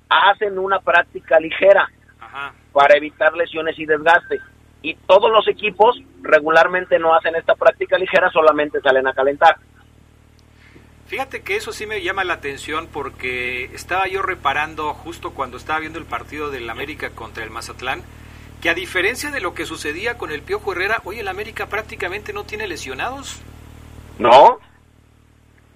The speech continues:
Speaker 1: ¿Por
Speaker 2: No
Speaker 1: qué
Speaker 2: tiene
Speaker 1: no
Speaker 2: lesionados.
Speaker 1: tiene lesionados?
Speaker 2: Ujú.
Speaker 1: Por, por estas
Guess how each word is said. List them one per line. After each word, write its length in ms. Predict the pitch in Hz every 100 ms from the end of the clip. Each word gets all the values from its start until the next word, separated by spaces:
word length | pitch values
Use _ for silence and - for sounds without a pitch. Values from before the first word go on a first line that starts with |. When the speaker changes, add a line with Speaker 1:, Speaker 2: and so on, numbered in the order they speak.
| -
Speaker 1:
¿Por 200 | 180 190
Speaker 2:
No 40 |
Speaker 1:
qué 60 | 202
Speaker 2:
tiene 120 | 226 -
Speaker 1:
no 40 |
Speaker 2:
lesionados. 360 | 480 220 - 226
Speaker 1:
tiene 160 | 233 214
lesionados? 760 | 202 185 196 214 220 202 170 - _ _ _ _ _ _ _ _ _ _
Speaker 2:
Ujú. 140 | 131 156
Speaker 1:
Por, 400 | 165 170 170 - _ _ -
por 180 | 160
estas 260 | 196 - 226